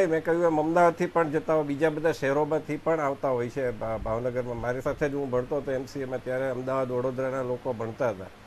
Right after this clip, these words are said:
એટલે આ એવું નથી કે ત્યાં નથી આવતા અથવા તો ઓછી તકો અલ-, ઉપલબ્ધ છે.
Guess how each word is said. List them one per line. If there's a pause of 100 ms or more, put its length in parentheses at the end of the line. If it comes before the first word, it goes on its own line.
(380)
એટલે
આ
એવું
નથી
કે
ત્યાં
નથી
આવતા
અથવા
તો (120)
ઓછી
તકો
અલ-,
ઉપલબ્ધ
છે.